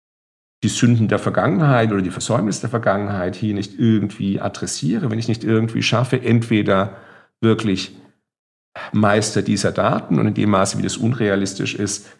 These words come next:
relevante Schnittstelle und Qualitätskontrolle für diese Daten zu werden, bin ich raus aus dem Spiel.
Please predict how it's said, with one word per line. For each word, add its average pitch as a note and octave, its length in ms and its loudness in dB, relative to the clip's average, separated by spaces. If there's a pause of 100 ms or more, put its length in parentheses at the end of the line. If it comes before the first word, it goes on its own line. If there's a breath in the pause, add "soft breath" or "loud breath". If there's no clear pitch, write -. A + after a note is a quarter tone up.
(100)
relevante G2 540 2
Schnittstelle G2+ 680 -2
und G2 140 -4
Qualitätskontrolle - 1000 -4
für - 120 -8
diese G#2+ 220 -4
Daten G2 300 -6
zu - 160 -8
werden, G2+ 180 -6
bin F#2+ 120 -4
ich - 160 -4
raus G3 220 -2
aus - 260 -2
dem - 100 -4
Spiel. - 360 -8